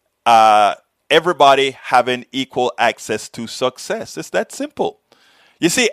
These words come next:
I personally, pigmentation on, I, I'll be very frank with you guys. It, it was very, when I started talking the race issue, because if you go back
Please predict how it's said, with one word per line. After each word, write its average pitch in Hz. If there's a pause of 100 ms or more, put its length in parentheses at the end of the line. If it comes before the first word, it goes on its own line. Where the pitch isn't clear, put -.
I 202
personally, 151 (500)
pigmentation 185 (100)
on, 160 (260)
I, 139
I'll 156
be 156
very 175
frank 170
with -
you 120
guys. 98 (440)
It, 165
it 165
was 156
very, 208
when 175
I 240
started 208 (260)
talking 170
the 131
race 120
issue, 113
because 170
if 143
you 202
go 208
back 185